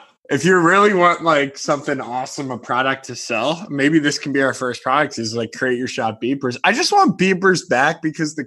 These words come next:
concept to me is just tremendous. I know doctors still use 'em and everything like that, but if I'm walking down Philly right now with the beeper and that thing's, but, and I, I'm at dinner or something like that,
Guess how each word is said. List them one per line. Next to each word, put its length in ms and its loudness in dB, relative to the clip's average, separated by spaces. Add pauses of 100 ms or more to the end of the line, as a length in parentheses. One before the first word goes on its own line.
(160)
concept 500 -2
to 80 -14
me 300 -6 (400)
is 120 2
just 300 -2
tremendous. 640 -2
I 60 -6
know 140 0
doctors 540 0
still 180 -8
use 240 -6
'em 100 -12
and 120 -12
everything 380 -10
like 200 -10
that, 140 -6 (320)
but 80 2
if 140 2
I'm 180 4
walking 380 2
down 240 4
Philly 380 0
right 220 -4
now 220 -6
with 160 -6 (160)
the 60 -8
beeper 480 -4 (280)
and 120 -6
that 160 0
thing's, 180 -2
but, 320 0
and 80 2
I, 180 0 (280)
I'm 180 0
at 140 -4
dinner 360 2
or 60 0
something 340 -8
like 220 -4
that, 220 -2